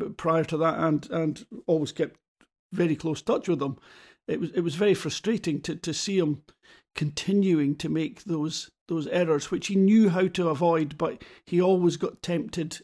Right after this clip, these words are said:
into a, a fight or, or a, or a, an incorrect sort of process, or not, not being quite patient enough at times, um,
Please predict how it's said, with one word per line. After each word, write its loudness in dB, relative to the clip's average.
into -2
a, -4
a -8
fight -4
or, 0
or -4
a, -6
or -6
a, -6
an -6
incorrect 0
sort -8
of -12
process, -4
or -4
not, -4
not 0
being 0
quite -2
patient -4
enough -4
at -10
times, -4
um, -2